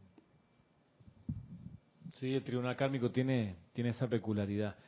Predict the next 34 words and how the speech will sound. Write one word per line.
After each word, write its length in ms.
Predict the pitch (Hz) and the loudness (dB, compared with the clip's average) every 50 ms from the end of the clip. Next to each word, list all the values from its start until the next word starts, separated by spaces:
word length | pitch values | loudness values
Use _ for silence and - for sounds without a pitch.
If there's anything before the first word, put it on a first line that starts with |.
| - _ - | -20 _ -2
Eh, 140 | 120 120 - | 0 0 2
afuera 420 | 127 127 113 - - 170 190 190 185 | 0 0 0 8 12 12 12 12 12
los 140 | 175 165 160 | 12 12 12
que 100 | - 156 | 12 8
lo 180 | 139 139 139 | 10 10 10
desconocen, 840 | 131 131 120 - - - 135 131 143 185 208 185 - - 175 175 175 | 10 8 6 4 2 2 4 6 8 6 6 6 6 4 4 4 6
dice, 280 | 165 160 135 123 143 131 | 2 0 2 4 6 6
"Ah, 260 | 131 151 180 180 165 | 6 6 6 4 6
va 160 | 156 165 156 147 | 6 4 4 4
pa'l 200 | 165 165 147 - | 4 2 4 8
cuco, 340 | - 185 165 - 139 131 | 10 10 10 10 8 4
te 60 | 117 135 | 6 4
van 160 | 139 147 156 | 4 4 4
a 220 | 151 147 139 - | 2 2 0 0
crucificar 540 | - 139 123 110 120 107 110 123 - 147 139 | 0 0 2 2 2 0 0 0 2 2 4
allá 180 | 139 135 135 127 | 4 4 6 6
adentro". 380 | 135 139 127 110 107 101 98 - - _ - - - - - - - - _ _ | 4 4 2 2 -2 -4 -6 -8 -12 _ -20 -20 -20 -20 -20 -20 -20 -20 _ _
Pero 140 | - 135 135 | -2 2 4
ya 60 | 143 | 6
cuando 220 | 135 151 147 147 | 6 6 6 6
uno 120 | 151 165 156 | 6 6 4
se 120 | 131 156 | 2 2
familiariza 500 | 131 139 131 131 127 127 135 147 139 165 | 2 2 4 6 6 6 6 6 4 2
con 120 | 143 147 147 | 2 2 2
estos 200 | 139 147 131 - | 2 0 0 0
seres, 180 | 151 143 143 | 0 -2 0
tú 80 | 135 143 | 0 0
dices, 200 | 135 120 135 123 | 0 0 -2 -2
"No, 220 | 117 113 117 120 | -2 -4 -4 -4
ningún, 560 | 117 117 117 113 107 104 110 127 135 139 135 | -4 -6 -6 -8 -10 -10 -10 -10 -10 -10 -8
no, 100 | 127 120 | -8 -8
aquí 220 | 117 117 - 139 135 | -8 -8 -8 -8 -4
no, 200 | 131 131 135 135 | -4 -2 -4 -4
no, 200 | 123 117 120 | -4 -8 -10